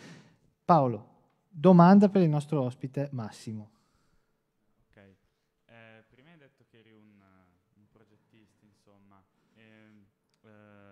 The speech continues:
Speaker 2: eh, diciamo la tua evoluzione nel campo, insomma, della, della registrazione, dei podcast,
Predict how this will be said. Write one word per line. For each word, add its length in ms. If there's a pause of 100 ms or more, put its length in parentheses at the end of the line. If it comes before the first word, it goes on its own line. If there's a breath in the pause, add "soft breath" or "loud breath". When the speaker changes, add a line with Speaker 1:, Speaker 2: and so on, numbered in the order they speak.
(680)
Speaker 2:
eh, 120
diciamo 560
la 140
tua 220
evoluzione 920
nel 260
campo, 840
insomma, 600 (400)
della, 720
della 240
registrazione, 1040
dei 120
podcast, 880